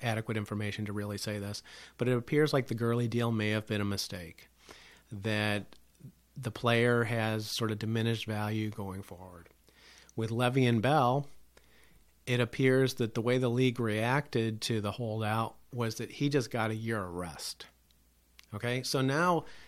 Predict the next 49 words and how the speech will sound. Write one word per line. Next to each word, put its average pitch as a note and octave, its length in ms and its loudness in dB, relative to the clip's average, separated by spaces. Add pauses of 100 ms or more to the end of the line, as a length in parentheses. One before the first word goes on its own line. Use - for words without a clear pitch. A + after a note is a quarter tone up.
(140)
if B2+ 160 -6
you're E3+ 160 2
Ezekiel B2+ 560 4
Elliott A2 500 0
and A2+ 200 -2
you're B2 140 2
looking A2+ 500 0
at F#2+ 120 -8
this G2+ 160 -6
situation, G#2 800 -2 (640)
you B2 100 2
know, A#2+ 100 6
the, A2 180 2
the A2 120 -4
Cowboys B2+ 460 4
in G#2 60 -2
some B2 200 2
ways A2+ 180 4
are G#2 80 0
looking A2+ 380 0
at, G#2 180 -4
you A2+ 80 -4
know, A2 80 -2
winning G#2+ 220 -2
a G2 40 -4
Super A#2+ 280 0
Bowl G#2+ 240 -4
this A2 280 -2
year G#2 200 -2
or F#2 80 -8
next A#2+ 380 -2
year, F2 120 -10
right? G#2 180 -4
They've C3 160 2
got D#3+ 120 2
a A2 40 0
relatively G2+ 480 -4
short - 440 0
time C3 260 2
horizon. F2+ 500 -10 (520)
If A2+ 120 -8
you're D#3 160 2
Elliott, B2+ 400 2
you've B2+ 180 -2
got D#3+ 140 4
a G2 120 -2
longer B2 260 4
term F#2 260 -8
horizon, F#2 520 -12